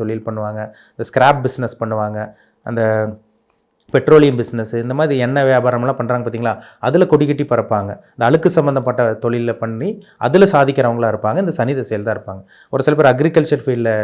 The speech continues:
ஷைன் பண்றவங்களா இருப்பாங்க, கெமிக்கல் பிசினஸ், இது எல்லாமே சனி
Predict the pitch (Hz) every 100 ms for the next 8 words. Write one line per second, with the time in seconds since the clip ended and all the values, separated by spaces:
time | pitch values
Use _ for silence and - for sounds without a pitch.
0 | 101 110 113 113 107 110 107 104 107 107
1 | 104 _ _ _ 131 143 170 147 123 -
2 | 117 123 113 117 131 127 147 107 104